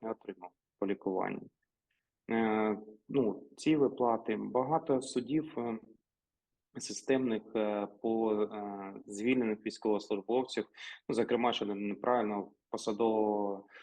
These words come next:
окладу розрахунку, а це недоплата близько тридцяти-сорока тисяч на рік для кожного військовослужб-, е, військовослужбовця.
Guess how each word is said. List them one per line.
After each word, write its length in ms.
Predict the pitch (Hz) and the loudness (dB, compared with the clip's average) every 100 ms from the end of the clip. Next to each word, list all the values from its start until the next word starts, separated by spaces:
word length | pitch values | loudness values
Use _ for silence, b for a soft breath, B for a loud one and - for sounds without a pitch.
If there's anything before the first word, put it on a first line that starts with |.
| B - | B -8
окладу 420 | 113 131 156 139 | -2 2 4 4
розрахунку, 1000 | 135 120 123 120 127 123 113 107 107 107 | 2 2 -2 -4 -4 -6 -4 0 0 0
а 80 | 113 | -2
це 300 | 110 - 131 | -6 0 0
недоплата 680 | 113 110 104 - 117 120 101 | 0 -2 -4 -2 0 0 -2
близько 340 | 104 101 - | -4 -8 -10
тридцяти-сорока 880 | - 104 - _ 117 104 98 98 107 | -8 -8 -10 _ -4 -2 -2 -2 -2
тисяч 480 | - 104 - 95 - | -2 -2 -2 -2 -2
на 100 | 95 | -2
рік 300 | 107 131 - - | -2 -4 -8 -4
для 120 | 110 | -2
кожного 380 | 110 113 104 104 | 0 0 0 -2
військовослужб-, 680 | 101 - - 101 101 107 95 _ - | -2 -2 0 2 2 -2 -4 _ -6
е, 260 | 113 107 | -4 -2
військовослужбовця. 1200 | 104 104 - 107 - 107 104 104 101 98 - 104 | -4 -2 0 0 0 -6 -2 2 2 0 -6 -6